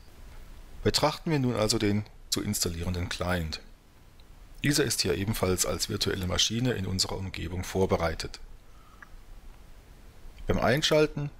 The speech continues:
wird dieser Client zunächst ein Netzwerkboot durchführen und wird dann umgehend eine Antwort von unserem O S D Proxy erhalten, da ja eine Betriebssysteminstallation ansteht.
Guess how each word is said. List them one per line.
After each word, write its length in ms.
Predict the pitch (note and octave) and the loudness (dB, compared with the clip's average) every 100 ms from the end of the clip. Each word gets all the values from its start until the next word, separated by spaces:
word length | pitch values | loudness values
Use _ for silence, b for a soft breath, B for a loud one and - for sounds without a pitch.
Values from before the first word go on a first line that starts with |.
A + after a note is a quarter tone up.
| B B B - | B B B -2
wird 140 | G#2 | 2
dieser 180 | G2+ F2+ | 2 0
Client 400 | - F2 F#2 G#2 | 0 0 0 0
zunächst 640 | - - F2+ F2+ - - - - | 0 0 -2 -2 -2 -4 -8 0
ein 340 | E2+ E2+ E2 - | 2 2 -2 0
Netzwerkboot 720 | F#2 - B2 - B2 A2 - | 0 2 -2 -4 -4 -2 0
durchführen 640 | A2+ G#2+ - G#2 G#2 G#2+ - B B B | 2 2 2 2 2 0 -2 B B B
und 240 | - C#3 - | 0 0 2
wird 260 | G#2+ G2 | 0 2
dann 200 | F#2 F#2 | 0 2
umgehend 580 | A2 G2+ G#2 G#2 G2+ G#2 | 0 0 0 0 -2 -2
eine 240 | - F#2+ F2 | -2 -2 -2
Antwort 520 | - G2 - F#2+ F#2+ | -2 -2 0 0 0
von 220 | - G2 | 0 2
unserem 400 | A2+ A2 G#2 G2 | 4 4 2 -2
O 140 | - | -2
S 80 | F2+ | -2
D 100 | - | -2
Proxy 440 | E2+ - - - G#2 | -4 -2 2 0 0
erhalten, 580 | G2+ G#2 G2 - G2+ - B B B - | -2 -2 -4 -4 -6 -6 B B B 0
da 140 | F#2 | 0
ja 200 | F#2+ F#2+ | 2 2
eine 220 | F#2 F#2 | 2 2
Betriebssysteminstallation 1500 | F2 - G2 G2 - - G2 - F#2+ - F#2 - - F#2 F2+ F#2 - B B B | 0 -2 -2 0 0 -2 -2 -2 0 0 -2 0 -2 -2 -4 -6 -10 B B B
ansteht. 720 | - F2+ F2+ - - D#2+ - | -4 -2 0 -2 -2 -6 -8